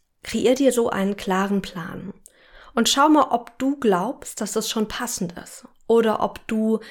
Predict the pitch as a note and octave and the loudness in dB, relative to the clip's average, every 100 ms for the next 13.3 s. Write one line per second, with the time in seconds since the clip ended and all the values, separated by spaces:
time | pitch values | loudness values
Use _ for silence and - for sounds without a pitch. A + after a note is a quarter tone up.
0 | - - - G3 F#3+ B3 B3+ A#3+ G#3 G3+ | -20 -8 -2 0 2 2 0 0 2 2
1 | G#3+ G#3+ G#3 - G3+ - G#3 G3 F#3+ G3 | 2 0 -2 -4 -6 -6 -2 -2 0 0
2 | G#3 F#3+ F3 F3 - - E3+ - - _ | 0 0 -2 -8 -8 -8 -8 -10 -18 _
3 | _ _ _ - - - - - A3 A3 | _ _ _ -20 -20 -20 -8 2 4 4
4 | B3 C#4 - - B3 B3 A3+ G#3+ G#3 A#3+ | 2 0 -6 0 0 2 2 2 2 0
5 | A3+ G#3 G3+ G#3+ - - G#3 C4 C4+ B3 | 0 0 0 -2 -6 -4 -2 0 2 2
6 | G3+ G3 - A#3+ C#4+ D4 B3+ A#3 - G3+ | 2 0 0 2 2 2 -2 -4 -6 -8
7 | G3+ - B3 C#4+ - - F3 F3 - - | -8 0 2 2 -2 -6 -6 -4 -6 -6
8 | - B3+ G4 _ _ _ - - - - | -4 -4 -4 _ _ _ -20 -20 -20 -20
9 | _ G#3+ G#3 G#3+ G#3+ G#3 G3+ - E4 C4 | _ 0 4 4 4 2 2 2 2 0
10 | A#3 - A#3 G#3+ G#3 G3+ G#3+ G3 F#3+ F#3+ | 0 2 2 2 -2 -2 -2 -2 -2 -2
11 | - G3 F#3 F3 F#3+ - - F3 - - | -2 -2 -2 -4 -8 -8 -8 -8 -8 -6
12 | F3+ - F#3+ - F3+ F3+ A#3+ A#3+ - G#3+ | -8 -8 -8 -6 -8 -4 -2 -2 -2 0
13 | G#3 G#3 | 0 0